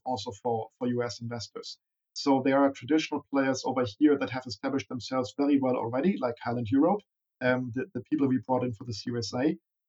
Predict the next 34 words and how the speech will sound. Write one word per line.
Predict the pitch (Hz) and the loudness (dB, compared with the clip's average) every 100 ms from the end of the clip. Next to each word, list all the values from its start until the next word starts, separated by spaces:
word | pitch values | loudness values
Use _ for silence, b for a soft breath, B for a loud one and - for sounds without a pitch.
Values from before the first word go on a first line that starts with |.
| - | -2
Um, | 131 139 | 0 2
but | 147 147 | 0 4
there's | 147 139 - | 4 2 4
also, | 156 156 147 139 135 - | 4 4 2 2 2 0
um, | 135 127 127 | 0 2 2
like, | 131 131 - | 2 2 0
even | 143 135 | 0 2
the | 123 | 2
West | 147 - - | 2 0 0
Coast, | 131 117 - - - | 2 2 0 -10 -6
um, | - 123 123 123 | -4 -4 -4 -6
um, | 123 | -6
V | 117 | -6
Cs | 104 127 113 | -2 -2 0
like | 123 120 | -4 -8
Sequoia | 123 - 127 127 131 123 123 117 - - | -10 -4 0 0 2 2 2 0 -6 -8
and | 131 | -2
others | 131 156 185 - _ _ _ | 2 2 0 -4 _ _ _
that | 139 | 2
are | 131 | 2
now | 135 135 | 4 4
really | 135 143 135 | 6 6 6
hunting | 120 127 127 123 123 | 2 -2 -6 -6 -4
in | 120 | -2
Europe. | 120 127 117 - _ | 0 0 -2 -6 _
So, | - 131 123 123 123 | -4 4 4 4 2
um, | 127 127 | 0 2
nowadays | 139 156 139 127 | 4 4 4 -4
it's | - - | -10 -6
much | 135 139 143 - - | 0 2 2 -2 2
easier | 139 123 120 | 2 4 0
to | - | 0
raise | 127 123 101 | 0 0 -2
substantial | - 135 117 | -10 -8 -8